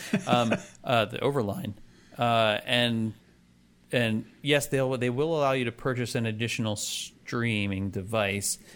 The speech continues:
Speaker 2: but that streaming device has to be on the same network.
Speaker 1: Yeah.
Speaker 2: So it has to be within the household. So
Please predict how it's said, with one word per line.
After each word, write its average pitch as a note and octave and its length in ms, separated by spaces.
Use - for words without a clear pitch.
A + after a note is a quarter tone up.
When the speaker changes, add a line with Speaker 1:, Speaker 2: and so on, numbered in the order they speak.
Speaker 2:
but A#2+ 180
that A#2 140
streaming D3 280
device B2 240
has B2 260
to B2 100
be A2 340
on A2 160
the G#2 80
same G2+ 320
network. - 540
Speaker 1:
Yeah. A#2+ 280
Speaker 2:
So A2 60
it G2+ 100
has C3 200
to C3 60
be A#2+ 140
within G#2+ 640
the G#2 100
household. - 520
So G#2+ 240